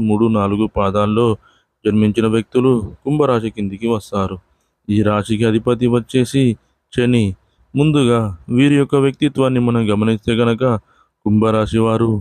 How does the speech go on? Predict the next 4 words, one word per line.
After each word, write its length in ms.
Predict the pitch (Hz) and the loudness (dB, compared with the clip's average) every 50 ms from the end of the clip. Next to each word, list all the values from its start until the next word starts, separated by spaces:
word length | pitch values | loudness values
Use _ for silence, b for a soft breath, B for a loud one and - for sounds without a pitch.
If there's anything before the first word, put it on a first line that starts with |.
| - _ - - | -6 _ -8 -4
బంధాలకి, 760 | 104 104 104 107 104 107 107 110 113 113 110 - 127 127 117 110 _ _ _ _ _ _ - | -2 0 0 2 2 2 2 2 0 0 -2 -2 -2 -2 -2 -2 _ _ _ _ _ _ -4
అనుబంధాలకి 880 | 110 110 117 110 113 127 135 139 131 131 131 127 123 120 - 131 123 113 98 - - - - | 0 0 2 2 2 2 0 2 0 2 2 0 0 -2 -2 -2 -2 -2 -2 -4 -6 -6 -4
చాలా 280 | - 101 98 104 113 120 | -4 -2 0 0 0 -2
ప్రాధాన్యతను 680 | 120 123 120 117 110 120 117 117 110 - - 127 131 | 0 -2 -2 0 0 0 0 0 0 0 0 0 2